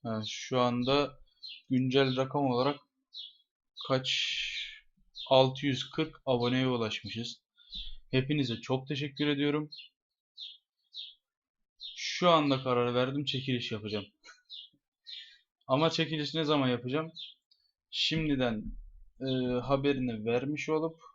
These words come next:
çekilişi tatilden döndüğüm gün yapacağım. Ve videosunu direkt tatilden gö-, döndüğüm gün atacağım. Ayın dördünde muhtemelen döneceğiz. Tam kesin bir tarih değil ama işte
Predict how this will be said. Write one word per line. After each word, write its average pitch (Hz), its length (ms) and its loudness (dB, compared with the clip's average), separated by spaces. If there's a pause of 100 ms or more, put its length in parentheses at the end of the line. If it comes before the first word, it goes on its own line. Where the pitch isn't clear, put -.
(360)
çekilişi 143 800 -2 (640)
tatilden 143 580 4
döndüğüm 135 680 2
gün 151 260 -2 (260)
yapacağım. 135 600 0 (520)
Ve 139 80 2
videosunu 127 400 0
direkt 131 300 0
tatilden 131 440 4
gö-, 127 500 -2
döndüğüm 117 460 2
gün 147 140 0
atacağım. 127 440 -2 (480)
Ayın 131 280 2
dördünde 139 400 6
muhtemelen 113 600 -2
döneceğiz. 107 520 -6 (480)
Tam 120 200 -2 (140)
kesin 135 600 -2
bir - 140 -14
tarih 131 360 0
değil 143 220 2
ama 117 260 0 (1080)
işte 143 460 0